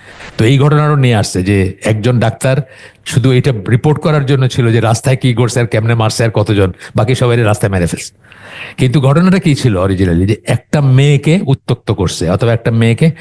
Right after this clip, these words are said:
খারাপ কোনো ইঙ্গিতবহ কথা বলছে, মানে তাদের গিরাটা এরকম ছিল। Whereas মানে আমাদের দেশে এই, এই সেন্সগুলো অনেক কম,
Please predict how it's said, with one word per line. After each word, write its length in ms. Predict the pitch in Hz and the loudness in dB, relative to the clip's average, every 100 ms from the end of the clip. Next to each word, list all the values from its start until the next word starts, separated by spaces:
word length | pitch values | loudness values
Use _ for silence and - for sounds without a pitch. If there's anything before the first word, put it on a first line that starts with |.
| - - | -14 -4
খারাপ 300 | - 110 - | 0 0 0
কোনো 200 | 110 110 | 0 2
ইঙ্গিতবহ 460 | 107 107 98 95 | 2 2 2 -2
কথা 220 | 95 82 92 | 0 -2 0
বলছে, 320 | 82 78 87 - - - | -2 -4 -8 -12 -14 -4
মানে 120 | 101 | -2
তাদের 300 | - 120 135 | 0 2 2
গিরাটা 540 | 113 135 139 135 120 120 | 2 2 4 2 2 0
এরকম 380 | 107 110 110 95 | 0 0 -2 -4
ছিল। 280 | - 85 82 - - - - - | -4 -6 -8 -14 -20 -20 -16 -2
Whereas 360 | 123 139 139 135 | 2 2 2 2
মানে 180 | 135 | 0
আমাদের 380 | 113 123 143 147 | 2 2 2 4
দেশে 180 | 143 156 | 2 2
এই, 100 | 135 143 | 2 2
এই 200 | 131 123 | 0 0
সেন্সগুলো 460 | - 131 120 131 120 | 0 -2 0 0 2
অনেক 160 | 120 - | 0 -2
কম, 260 | 107 90 | -2 -2